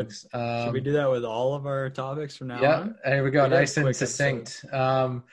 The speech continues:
Speaker 1: thirty second, uh, vaccine update. Okay,
Speaker 2: I don't
Speaker 1: Pfizer and
Speaker 2: Okay, yeah.
Speaker 1: Moderna. Phase three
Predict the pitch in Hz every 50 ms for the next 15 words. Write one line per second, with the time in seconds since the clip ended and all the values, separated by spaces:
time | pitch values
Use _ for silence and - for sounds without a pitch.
0 | - - - - _ _ - 151 147 143 135 - 160 147 143 143 - 147 143 139
1 | 139 135 131 131 131 127 117 127 135 131 127 - - 143 139 135 131 117 - 131
2 | 120 113 113 113 113 - 139 135 120 - - - 135 135 135 143 - - 147 143
3 | 143 143 143 143 - 139 - _ _ _ - 123 123 123 123 123 117 117 117 117
4 | 113 123 123 127 131 131 120 110 101 98 98 - _ _ _ _ _ _ _ -
5 | 139 139 131 - 147 139 131